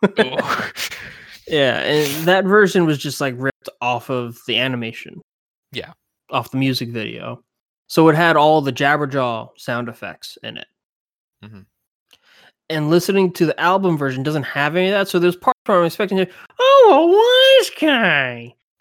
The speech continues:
Speaker 2: Or,
Speaker 1: Yeah.
Speaker 2: "Nick, nick, nick, nick," and it's
Speaker 1: Yeah.
Speaker 2: just not, it's just not there, and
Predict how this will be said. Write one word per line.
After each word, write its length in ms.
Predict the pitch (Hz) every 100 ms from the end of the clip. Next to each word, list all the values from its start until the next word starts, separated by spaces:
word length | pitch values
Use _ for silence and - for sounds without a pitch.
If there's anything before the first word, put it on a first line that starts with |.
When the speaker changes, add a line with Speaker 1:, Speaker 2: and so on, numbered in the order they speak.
| -
Speaker 2:
Or, 120 | 151
Speaker 1:
Yeah. 360 | 120 110 110
Speaker 2:
"Nick, 180 | 160 160
nick, 120 | 165 -
nick, 180 | 151 -
nick," 100 | - _ _ _ _
and 160 | 143 139
it's 140 | 120
Speaker 1:
Yeah. 60 | 147
Speaker 2:
just 160 | 131
not, 200 | 139 131 - _ -
it's 120 | -
just 140 | -
not 120 | 123 113
there, 320 | - 139 147
and 100 | 147